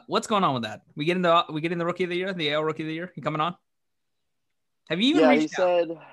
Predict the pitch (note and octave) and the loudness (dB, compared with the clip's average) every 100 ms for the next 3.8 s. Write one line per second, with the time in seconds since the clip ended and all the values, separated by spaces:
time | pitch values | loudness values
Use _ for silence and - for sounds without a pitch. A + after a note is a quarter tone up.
0 | - _ _ _ E3+ - F#3+ C#3+ B2+ C3+ | -20 _ _ _ -14 -4 -2 -2 -4 -4
1 | D3+ F#3 - F#3+ F#3 - - C#3 D3 C3 | -2 -2 -6 -12 -12 -10 0 2 2 -2
2 | A#2+ C3 C3+ D3 D3 C3 B2 A#2 G#2+ G#2 | -6 -6 -6 -8 -10 -8 -6 -6 -2 0
3 | G2 - - F#2+ - F#2 F2+ | -2 -6 -10 -10 -10 -10 -10